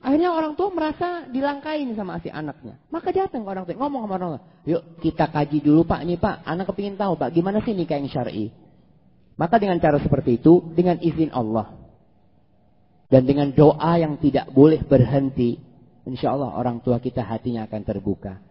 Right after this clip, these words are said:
Dan tunjukkan selalu, kalau kita udah ngaji nih,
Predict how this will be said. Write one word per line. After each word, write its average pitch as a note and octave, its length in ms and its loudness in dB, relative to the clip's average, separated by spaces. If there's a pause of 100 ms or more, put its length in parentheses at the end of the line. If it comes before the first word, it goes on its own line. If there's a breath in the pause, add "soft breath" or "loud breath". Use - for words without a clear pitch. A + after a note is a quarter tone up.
(160 soft breath)
Dan B2+ 320 -2
tunjukkan B2 800 -2
selalu, D3 560 4 (560)
kalau C3+ 240 0
kita D3+ 240 0
udah D#3 240 4
ngaji E3 320 0
nih, C4+ 200 2